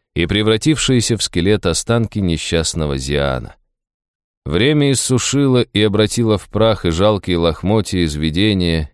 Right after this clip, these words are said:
и плоть старика, оставив лишь кости, но даже после смерти —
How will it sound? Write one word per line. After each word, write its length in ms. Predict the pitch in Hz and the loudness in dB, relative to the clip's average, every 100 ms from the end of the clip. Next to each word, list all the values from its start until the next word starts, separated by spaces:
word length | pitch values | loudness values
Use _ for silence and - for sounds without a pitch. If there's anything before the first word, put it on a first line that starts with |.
| - | -8
и 120 | 64 | -8
плоть 320 | - 120 127 | -2 -2 -2
старика, 680 | - 101 98 - 107 92 - - | -2 -2 -2 0 0 0 -4 -8
оставив 540 | 69 - 143 131 - | -6 0 0 0 0
лишь 220 | 98 92 | -4 -4
кости, 420 | - 127 113 - | -2 -2 -2 -2
но 220 | 76 85 90 | -4 -2 -2
даже 380 | 104 120 107 | 0 0 0
после 380 | 101 101 - 104 | -4 -4 -4 -4
смерти — 640 | 95 90 82 82 76 71 | -4 -2 0 0 -2 -10